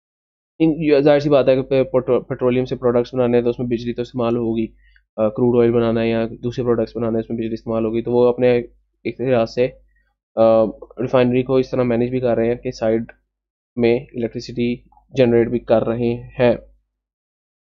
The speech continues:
यहाँ पे इन्होंने लिखा है, There are number of equipments in refinery that operate on electricity। There is means of electricity कई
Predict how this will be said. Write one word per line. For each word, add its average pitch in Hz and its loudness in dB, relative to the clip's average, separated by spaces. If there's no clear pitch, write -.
यहाँ 135 4
पे 139 4
इन्होंने 139 4
लिखा 135 0
है, 135 4
There 131 2
are 120 0
number 123 2
of 123 -14
equipments 120 -4
in 123 -6
refinery 117 -2
that 117 -2
operate 117 -2
on 117 0
electricity। 120 -6
There 127 4
is 123 -6
means 120 2
of 127 -12
electricity 123 -8
कई 120 -2